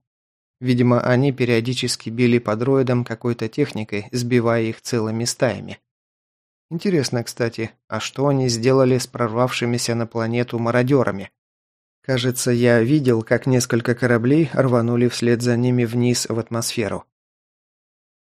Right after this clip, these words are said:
В этот момент мои размышления прервал внезапно раздавшийся глухой лязг. В космосе звуков нет,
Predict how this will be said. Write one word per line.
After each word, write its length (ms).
В 100
этот 240
момент 520
мои 340
размышления 720
прервал 580
внезапно 640
раздавшийся 720
глухой 440
лязг. 460
В 40
космосе 640
звуков 500
нет, 300